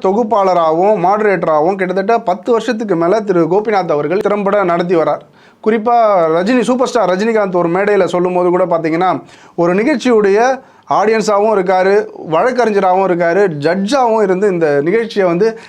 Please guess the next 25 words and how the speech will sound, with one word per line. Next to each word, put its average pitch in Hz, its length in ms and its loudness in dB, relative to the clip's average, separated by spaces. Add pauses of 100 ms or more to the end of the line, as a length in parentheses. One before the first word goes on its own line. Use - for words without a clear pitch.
(140)
திறம்பட 220 440 0
நடத்துறாரு 170 580 0
கோபிநாத் 165 480 -2
அப்படின்னு 156 400 0
திரு 170 200 -2
கோபிநாத் 185 440 0
அவர்களுக்கு 143 600 -2
வாழ்த்து 170 300 0
சொல்லியிருப்பார். 131 580 -4 (360)
So, 196 160 0
இவ்வளோ 240 300 2
வாழ்த்துக்களுக்கும் 233 640 -2
சொந்தக்காரரான 196 720 -2
கோபிநாத் 196 500 -2
நிறைய 202 560 0 (180)
சர்ச்சைக்குரிய, 196 840 0
நிறைய 208 340 0
சமூக 220 440 0
ரீதியான 185 640 0 (240)
விவாதங்களை 202 640 2
நீயா 208 260 0
நானால 160 420 0
நிகழ்ச்சியில 170 540 0
பேச 196 400 -2
வச்சிருக்காரு. 156 540 0